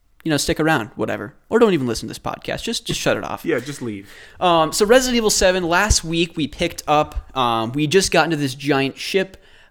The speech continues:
Speaker 1: I
Speaker 2: Yes.
Speaker 1: saved Mia, and I killed Jack, the, the father
Speaker 2: Mm-hmm.
Speaker 1: of this family.
Speaker 2: Does he ever come back?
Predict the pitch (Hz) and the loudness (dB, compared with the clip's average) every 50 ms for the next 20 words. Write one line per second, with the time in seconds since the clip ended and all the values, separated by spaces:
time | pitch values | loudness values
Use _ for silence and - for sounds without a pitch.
0 | - 135 135 139 143 139 139 139 - - 175 170 170 175 160 143 147 151 147 147 | -2 2 2 4 4 4 2 2 0 2 4 6 6 6 4 2 0 2 4 4
1 | 147 143 147 - - 131 123 120 123 - - - 160 156 151 143 139 127 156 143 | 4 4 2 2 0 0 0 0 -2 -4 -4 -2 2 2 2 2 0 0 2 2
2 | 127 127 127 131 - - 139 131 120 120 113 - - 123 - - 156 139 127 123 | 4 2 2 -2 -4 -2 -2 0 0 -2 -4 -6 -10 -12 -4 0 2 2 2 2
3 | 123 120 117 113 - - _ _ _ _ - 127 120 120 117 110 - - - 127 | 0 -2 -4 -4 -8 -16 _ _ _ _ -10 -8 -8 -6 -8 -10 -6 -2 2 2
4 | 123 120 123 127 123 117 - - - 170 156 143 139 127 113 113 127 131 - - | 2 2 2 2 2 2 2 2 2 2 2 2 2 2 2 0 0 -2 -4 -12
5 | - - - - - 151 - - 240 247 233 233 226 - 185 180 165 160 151 170 | -20 -20 -18 -10 -10 -8 -4 -4 -4 -2 -2 -2 -2 -2 -4 -2 -2 -2 -4 -4
6 | - - | -6 -14